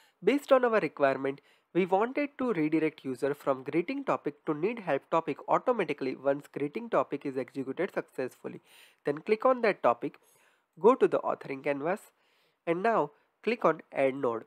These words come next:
Here we have an option called go to another topic.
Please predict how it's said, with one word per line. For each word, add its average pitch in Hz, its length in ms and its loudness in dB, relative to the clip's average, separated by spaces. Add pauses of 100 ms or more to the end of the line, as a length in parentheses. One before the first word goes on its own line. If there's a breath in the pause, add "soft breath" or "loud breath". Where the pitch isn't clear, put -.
(720 soft breath)
Here 277 340 2
we 185 140 -2
have 175 120 -6
an 151 140 2
option 160 420 -2 (180)
called 131 260 2
go 190 180 4
to 247 220 -8
another 135 440 -6
topic. - 480 -6